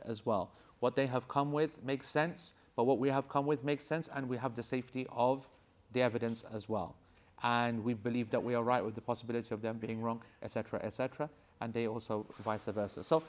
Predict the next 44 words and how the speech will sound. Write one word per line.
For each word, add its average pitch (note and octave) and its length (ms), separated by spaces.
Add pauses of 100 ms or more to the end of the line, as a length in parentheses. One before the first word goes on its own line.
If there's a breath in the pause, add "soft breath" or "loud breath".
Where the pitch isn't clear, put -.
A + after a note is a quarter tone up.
(100)
it's - 340
a, C#3+ 180 (220)
an B2 100
interesting D3 480
point, D#3 400
a A2+ 60
famous C#3+ 500
one, D3+ 300 (380 loud breath)
and A#2+ 220
it's A2+ 140
not C3+ 180
without C3 360
basis. A#2+ 480 (420 loud breath)
Um, C3+ 320 (280 loud breath)
and E3+ 220
I F#3 60
think A3+ 180
we G#3 80
should G3 120
also G3 220
mention F3+ 320
that, D#3+ 200
yes, E3+ 220
it's C#3+ 120
true, D3 380 (300 loud breath)
it C3+ 160
is E3 200
true, B2 300
and B2+ 140
we C3+ 100
should D#3+ 360
take C3+ 200
seriously C3 480
when B2 220
any E3 240
of C#3 140
the C3 60
four C3+ 260
schools B2+ 360
agree A#2+ 280
on A2+ 100
a G#2+ 40
point, G2+ 500 (440)
okay? B2 420